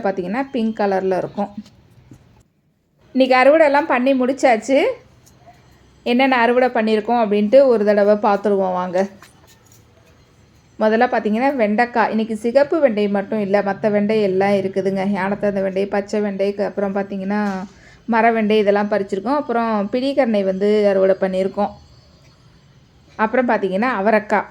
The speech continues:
கொடி அவரை வந்து இன்னைக்கு அறுவடை பண்ணியிருக்கோம். ரெண்டு வெரைட்டியுமே. அப்புறம் முள்ளங்கி, முள்ளங்கி கீரை கூட ரொம்ப நல்லா இருந்துச்சுங்க. இன்னைக்கு வந்து முள்ளங்கி கீரையை கூட்டு செய்ய போறேன்.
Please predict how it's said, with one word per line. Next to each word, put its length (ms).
கொடி 300
அவரை 280
வந்து 200
இன்னைக்கு 260
அறுவடை 300
பண்ணியிருக்கோம். 440
ரெண்டு 260
வெரைட்டியுமே. 540
அப்புறம் 300
முள்ளங்கி, 420
முள்ளங்கி 420
கீரை 360
கூட 100
ரொம்ப 160
நல்லா 260
இருந்துச்சுங்க. 420
இன்னைக்கு 280
வந்து 120
முள்ளங்கி 380
கீரையை 360
கூட்டு 280
செய்ய 160
போறேன். 220